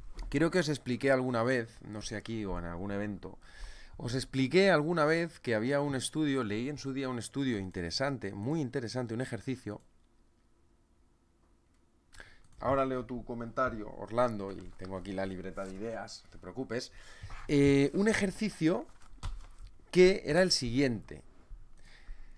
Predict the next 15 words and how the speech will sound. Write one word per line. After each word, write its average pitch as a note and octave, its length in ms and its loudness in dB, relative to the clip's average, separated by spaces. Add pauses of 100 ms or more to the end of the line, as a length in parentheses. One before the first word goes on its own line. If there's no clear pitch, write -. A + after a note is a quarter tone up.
(600)
Ponían G#3 640 4 (240)
a C3 100 2
varios C#3 300 4
traders E3 380 2
antes C#3 240 0
de C3 60 -2
explicar, C3 460 2
antes B2 300 0
de B2+ 60 2
empezar A#2+ 520 2
a G#2 160 4
daros G#2 300 0
las F#2+ 120 0
reglas. E2 600 -6
Em, G2 840 -6